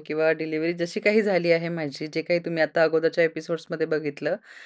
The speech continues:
ते सगळं माणूस विसरून जातो आणि एक वेगळीच एनर्जी येते. मला अजिबातही या ठिकाणी जाणवलं नाही की मला काही त्रास होत आहे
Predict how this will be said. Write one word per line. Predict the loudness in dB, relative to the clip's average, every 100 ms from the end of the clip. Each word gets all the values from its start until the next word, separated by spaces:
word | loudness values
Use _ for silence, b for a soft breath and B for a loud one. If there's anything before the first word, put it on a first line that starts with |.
| B B -12
ते |
सगळं | 2 2 8 10 12
माणूस | 10 8 4
विसरून | 0 -2 -2 6
जातो | 6 8 6
आणि | 6 4
एक | 0
वेगळीच | 0 2 2 2
एनर्जी | 2 2 0 0
येते. | 2 2
मला | 2 2
अजिबातही | 0 -6 -6 -2 4 4 2 -2 0
या | 6 6
ठिकाणी | 4 -2 -2 2
जाणवलं | 2 2 2 0
नाही | 0 -6
की | -8
मला | -4 -2
काही | 0 -2
त्रास | 2 6 6 4
होत | -2 -2
आहे | 0 2 2